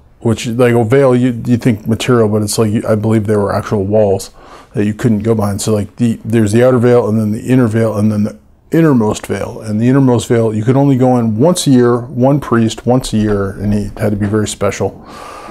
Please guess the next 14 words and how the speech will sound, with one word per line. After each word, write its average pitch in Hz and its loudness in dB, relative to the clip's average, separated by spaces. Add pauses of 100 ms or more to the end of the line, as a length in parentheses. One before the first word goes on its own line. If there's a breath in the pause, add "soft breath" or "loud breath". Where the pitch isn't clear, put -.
(200 loud breath)
Um, 107 0 (1080 loud breath)
and 123 4
so 120 2
he, 127 2
he's 131 2
talking, 120 0
he 120 4
talks 120 0
about 110 0
the 107 -2
veil 107 0
and 107 0
that, 107 -4
that 110 0